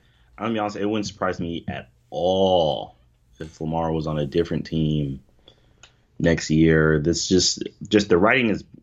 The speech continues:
honestly kind of been on the wall and just been getting bigger and big. The font's been getting bigger and bigger and bigger and bigger as the se-, as the season has gone on.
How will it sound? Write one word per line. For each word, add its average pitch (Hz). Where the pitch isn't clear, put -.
honestly 101
kind 104
of -
been 87
on 95
the 90
wall 92
and 80
just 80
been 82
getting 80
bigger 90
and 78
big. 90
The 87
font's 98
been 90
getting 82
bigger 87
and 76
bigger 87
and 69
bigger 87
and 73
bigger 82
as 73
the 71
se-, 85
as 80
the 73
season 87
has 82
gone 85
on. 90